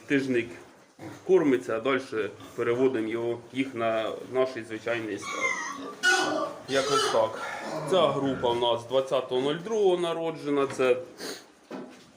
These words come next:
мамку ми їхню зарізали, на жаль. І що там було? Ну, там, ну як, воно, виходить, коли ми задок розібрали, виходить,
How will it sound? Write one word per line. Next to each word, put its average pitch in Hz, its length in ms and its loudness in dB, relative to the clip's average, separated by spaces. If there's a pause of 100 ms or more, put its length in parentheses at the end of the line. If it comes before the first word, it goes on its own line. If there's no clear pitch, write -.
мамку 135 440 4
ми 127 140 6
їхню 120 400 -4
зарізали, 156 760 0 (840)
на 135 160 2
жаль. 143 360 2 (640)
І 139 80 -6
що 185 180 4
там 151 240 4
було? 139 400 4
Ну, 143 80 0
там, 165 240 2 (180)
ну 135 160 2
як, 120 260 2
воно, 165 240 4
виходить, 151 720 2
коли 147 160 0
ми 143 120 4
задок 147 360 2 (360)
розібрали, 175 760 2 (1500)
виходить, 131 600 0